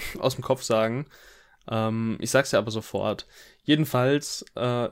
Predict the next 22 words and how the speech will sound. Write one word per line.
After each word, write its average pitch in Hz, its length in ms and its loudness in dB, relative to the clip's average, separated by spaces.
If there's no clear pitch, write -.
finde 165 400 4
ich - 420 -8
einfach 113 480 2
Antiviral 104 520 -2
richtig 123 300 -2
gut 120 240 -2
für 127 360 2
diesen, 113 480 -4
ja, 123 220 8
für, 151 260 6
für 147 180 4
diese 151 240 4
Entwicklung 151 580 2
des 147 160 -2
Bodyhorrors. 117 840 2
Äh, 120 340 -2
das - 240 -6
geht 123 300 0
um, 123 560 0
es - 420 -6
ist - 160 -4
eine, 127 100 -4